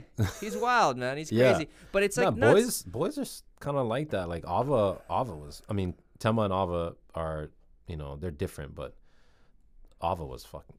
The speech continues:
Speaker 1: he was wild, too.
Speaker 2: Yeah.
Speaker 1: He'd come into a room fucking cartwheeling in, you know?
Speaker 2: <laughs> Yeah. Yeah, I love it, though. I love, uh, like I said, you know, anytime someone has character, like, is one of a kind, like, I love that shit. So,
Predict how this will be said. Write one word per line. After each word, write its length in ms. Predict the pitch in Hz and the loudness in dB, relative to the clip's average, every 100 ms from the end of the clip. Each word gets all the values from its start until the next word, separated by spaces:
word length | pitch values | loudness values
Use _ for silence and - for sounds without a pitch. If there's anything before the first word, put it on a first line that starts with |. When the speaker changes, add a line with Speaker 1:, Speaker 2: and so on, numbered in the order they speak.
| - | -12
Speaker 1:
he 140 | 90 | -10
was 120 | 80 | -10
wild, 420 | 64 64 65 - - | -12 -12 -12 -12 -14
too. 160 | - - | -16 -10
Speaker 2:
Yeah. 120 | 107 | -6
Speaker 1:
He'd 100 | 98 | -2
come 180 | 110 95 | 0 0
into 220 | 92 98 | 0 0
a 60 | 87 | 0
room 260 | 87 85 | -2 -4
fucking 440 | - - - 82 80 | -8 -12 -14 -18 -14
cartwheeling 600 | - 104 92 87 82 80 | -4 -4 -2 -10 -10 -10
in, 200 | 80 78 | -10 -10
you 100 | 80 | -12
know? 240 | 76 76 85 | -12 -10 -4
Speaker 2:
<laughs> 60 | 180 | -4
Yeah. 100 | - - - - - - - - - | -4 -8 -10 -12 -14 -16 -18 -12 -4
Yeah, 240 | 143 139 | 0 4
I 80 | 151 | 4
love 240 | 208 285 | 6 4
it, 140 | 214 120 | 4 2
though. 100 | 131 | 4
I 80 | 139 | 4
love, 400 | 170 185 185 170 | 4 2 2 0
uh, 280 | 175 170 156 | 4 4 2
like 200 | 180 208 | 0 -2
I 60 | |
said, 300 | 196 226 180 | -4 -4 -4
you 80 | 127 | -2
know, 160 | 139 156 | -4 -2
anytime 460 | 147 190 190 180 | -2 -2 -4 -6
someone 260 | 180 165 170 | -4 -6 -4
has 300 | 151 147 147 | -4 -4 -6
character, 680 | - 131 135 156 - 180 180 | -8 -2 -2 -2 -8 -8 -6
like, 280 | 123 101 113 | -8 -8 -10
is 120 | 104 | -8
one 160 | 131 | -6
of 120 | 147 147 | -6 -6
a 40 | |
kind, 400 | - 139 151 160 | -8 -6 -6 -4
like, 140 | 147 | -4
I 80 | 120 | -4
love 320 | 135 156 180 | -4 -6 -6
that 180 | 113 95 | -6 -6
shit. 380 | - - 92 - | -8 -12 -12 -12
So, 380 | - 120 117 | -6 -4 -4